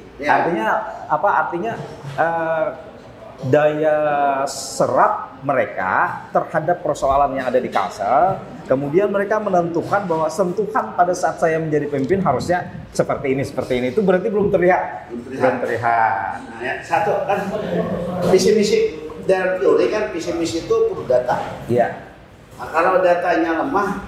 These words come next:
Speaker 1: nah, itu menunjukkan apa? Jadi kita itu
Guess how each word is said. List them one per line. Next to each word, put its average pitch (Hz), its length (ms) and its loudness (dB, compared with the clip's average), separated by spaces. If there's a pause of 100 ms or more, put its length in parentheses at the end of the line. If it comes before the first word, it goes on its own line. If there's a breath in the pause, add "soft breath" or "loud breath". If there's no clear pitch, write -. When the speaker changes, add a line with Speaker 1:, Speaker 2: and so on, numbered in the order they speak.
Speaker 1:
nah, 190 160 -10 (720)
itu - 160 2
menunjukkan 196 560 4
apa? 202 560 -2 (800)
Jadi 165 240 2 (160)
kita 220 400 0
itu - 80 -2